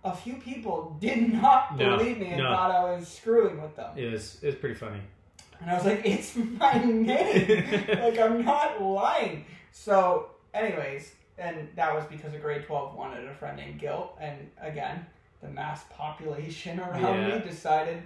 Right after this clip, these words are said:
Speaker 1: that's a good name for
Speaker 2: Yeah.
Speaker 1: him.
Speaker 2: That fits.
Speaker 1: That was it. That history was made.
Speaker 2: <laughs>
Speaker 1: So, I wonder, like, who decided short forms of names?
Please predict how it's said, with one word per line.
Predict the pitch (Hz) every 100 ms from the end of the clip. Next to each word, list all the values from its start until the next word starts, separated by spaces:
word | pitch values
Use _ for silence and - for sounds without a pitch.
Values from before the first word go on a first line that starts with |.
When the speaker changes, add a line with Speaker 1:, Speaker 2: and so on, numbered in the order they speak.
| -
Speaker 1:
that's | 226 -
a | 196
good | 170 147 143
name | 143 143 151
for | 170
Speaker 2:
Yeah. | 190
Speaker 1:
him. | 220 - _ -
Speaker 2:
That | - -
fits. | 165 180 165 - - -
Speaker 1:
That | - 160 - - -
was | 175 170
it. | 202 147 - - -
That | 160 151 - - _ -
history | 180 170 180 170
was | 165 165
made. | 170 - - -
Speaker 2:
<laughs> | 185 - -
Speaker 1:
So, | - - - 185 185 180 - - _ _ _ _ _ _ _ -
I | 180 196
wonder, | 208 240 247 233 233
like, | 175 - - -
who | - 233 240
decided | 233 - 156 156 151 147
short | - 170 156 -
forms | 156 147 147
of |
names? | 143 131 123 -